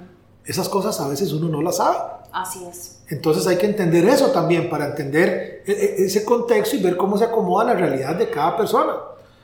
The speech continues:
Speaker 1: Entonces tratamos de hacerlo así cuando hubo que reunirnos con alguno para alguna situación. Era un enfoque constructivo, más que "la estás cagando y estás, estás mal y si no se espabila,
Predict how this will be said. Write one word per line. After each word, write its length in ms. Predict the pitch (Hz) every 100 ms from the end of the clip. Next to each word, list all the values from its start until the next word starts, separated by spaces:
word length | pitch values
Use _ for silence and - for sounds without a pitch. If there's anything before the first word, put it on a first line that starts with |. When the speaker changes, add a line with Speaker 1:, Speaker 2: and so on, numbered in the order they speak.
| _ _ -
Speaker 1:
Entonces 500 | 151 190 190 254 254
tratamos 800 | 208 165 185 208 247 - - - -
de 120 | 160
hacerlo 300 | 156 170 208
así 240 | 202 247
cuando 300 | - 190 147
hubo 260 | 143 180 196
que 560 | 220 202 160 120 - - - - - - -
reunirnos 360 | 156 147 175 -
con 140 | 220
alguno 320 | 175 185 214 214
para 160 | 156
alguna 200 | 135 175
situación. 720 | 202 - 214 202 240 - - - - - - - - -
Era 180 | - 170
un 100 | 196
enfoque 360 | 190 190 196 190
constructivo, 760 | 185 180 160 - 196 208 196 - - -
más 300 | 151 156 -
que 600 | - 208 170 - - - - - - - -
"la 80 |
estás 200 | - -
cagando 440 | - 208 190 196 208
y 60 |
estás, 500 | 143 170 - - - -
estás 220 | 180 185
mal 260 | 196 214 220
y 220 | 196 170
si 120 | 156 165
no 120 | 185
se 60 | 240
espabila, 420 | 240 - -